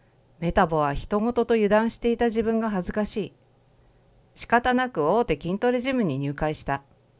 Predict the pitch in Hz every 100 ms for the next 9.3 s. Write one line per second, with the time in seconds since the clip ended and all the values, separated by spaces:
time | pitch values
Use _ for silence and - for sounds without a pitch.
0 | _ _ _ _ _ _ _ 220 202 277
1 | 311 285 - 151 139 170 214 247 254 240
2 | 220 - 131 135 - _ - 135 240 247
3 | 247 240 226 226 175 185 - - - _
4 | - _ - _ _ _ - 139 170 226
5 | 262 254 240 254 254 208 147 143 208 262
6 | 214 160 151 160 - - _ _ _ _
7 | _ _ _ _ _ - 190 180 247 254
8 | 196 165 233 262 233 - 170 190 202 262
9 | 254 220 165